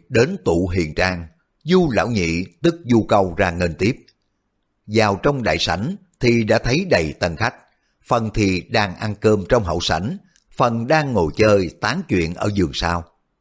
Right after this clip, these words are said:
Bảo Thiên Linh quen biết khá nhiều, trong nhà đại sảnh chỗ nào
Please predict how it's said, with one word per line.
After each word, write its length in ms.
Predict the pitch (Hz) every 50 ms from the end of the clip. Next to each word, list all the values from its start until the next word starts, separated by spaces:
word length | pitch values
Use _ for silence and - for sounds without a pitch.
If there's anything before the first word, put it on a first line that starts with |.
| _ _ _ _ _ _ -
Bảo 280 | 147 107 90 98 131 -
Thiên 180 | - 123 104 95
Linh 300 | 101 107 98 95 85 76 - _ -
quen 300 | 98 107 107 95 87 92
biết 180 | 113 151 180 -
khá 160 | - 139 135
nhiều, 360 | 185 190 139 98 85 73 71 - - _ _ _ _ _ _ -
trong 200 | - 202 190 165
nhà 220 | 131 101 92 90
đại 200 | 87 85 85 87
sảnh 380 | 90 - 92 82 90 120 180 202 - _ -
chỗ 200 | - 123 107 151 180
nào 220 | 147 98 92 85